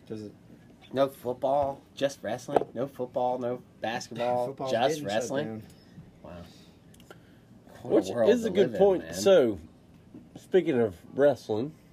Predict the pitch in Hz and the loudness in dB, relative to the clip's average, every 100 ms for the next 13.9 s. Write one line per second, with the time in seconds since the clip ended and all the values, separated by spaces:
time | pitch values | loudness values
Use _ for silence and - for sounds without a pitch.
0 | - - - - - - - - - - | -20 -20 -20 -20 -20 -20 -20 -20 -20 -20
1 | - - - - 110 - 127 - 139 127 | -2 -2 -2 -8 -8 -6 -8 0 2 2
2 | - - - 147 170 185 180 185 160 127 | -4 -14 -2 4 4 4 4 6 6 6
3 | 113 107 - 120 135 - - - - - | 4 2 0 -2 -4 -12 -20 -20 -20 -20
4 | - - - - - 143 139 143 151 139 | -20 -20 -20 -16 -6 -4 0 6 6 6
5 | 131 151 117 117 - 123 120 120 - 110 | 2 -2 -2 -10 -2 2 4 2 2 -2
6 | 101 123 123 101 101 - 156 143 135 - | 2 2 4 0 -4 -2 -2 -2 -6 -8
7 | - - - - - - - - - - | -10 -20 -20 -20 -20 -20 -20 -20 -20 -20
8 | - - 123 117 170 196 269 262 107 110 | -12 -6 -4 2 2 2 -4 -2 0 0
9 | 151 156 - - - - - - - - | 0 -2 -4 -6 -10 -20 -20 -20 -20 -16
10 | - - - - - - - - - - | -16 -16 -20 -20 -20 -20 -20 -20 -20 -20
11 | - - - - - - - - - - | -20 -20 -20 -20 -20 -20 -20 -20 -20 -20
12 | - - - - - 123 143 147 143 135 | -20 -20 -20 -18 -2 2 4 6 4 0
13 | - - - - 135 156 160 156 | -6 -18 -18 -10 -2 0 2 0